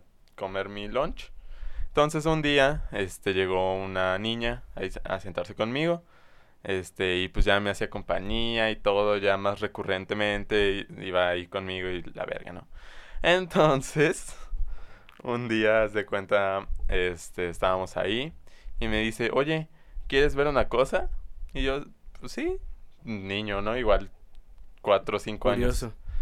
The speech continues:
Speaker 1: Curioso. Este, me dice, "Mira", y se hace como así en el calzón y, y, mm, pues, me enseña. Y yo, "Ah,
Speaker 2: Ah, ¿era un
Speaker 1: chinga".
Speaker 2: niño?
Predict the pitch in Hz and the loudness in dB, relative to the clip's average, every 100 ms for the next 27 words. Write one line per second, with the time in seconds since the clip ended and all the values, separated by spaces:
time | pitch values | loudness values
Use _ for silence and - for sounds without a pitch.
0 | - - 101 95 101 - 92 - - - | 0 -2 0 4 4 2 -6 -10 -10 -10
1 | - - - 104 98 87 - 101 92 92 | -12 -12 -6 0 0 0 -2 -2 -2 -2
2 | 98 98 107 117 131 135 131 - - - | -4 -4 -2 2 4 2 -2 -16 -8 -2
3 | - - - 110 104 - 107 104 123 110 | -2 -2 -4 -6 -6 0 0 0 -2 -4
4 | 98 95 - 101 98 - 120 123 - - | -4 -4 -2 -2 -2 -2 -2 -2 0 -2
5 | - 101 95 - 98 - 135 339 - _ | -2 -6 -4 0 2 2 0 -4 -12 _
6 | - - - - - - - - 107 101 | -20 -20 -20 -20 -14 -2 0 2 0 0
7 | 101 104 101 95 95 87 - - - 104 | -2 -4 -4 -6 -10 -14 -18 -12 -10 -6
8 | 95 92 101 104 104 98 - - - - | -6 -4 -4 -4 -4 -2 -2 -4 -8 -14
9 | - - - - 101 98 98 110 180 185 | -14 -16 -14 -8 0 4 6 8 6 6
10 | 185 160 | 4 2